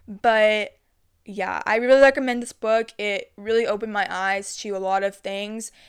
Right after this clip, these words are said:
and it really made me get my priorities straight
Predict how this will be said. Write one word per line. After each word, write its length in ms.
and 560
it 120
really 600
made 240
me 160
get 160
my 140
priorities 600
straight 580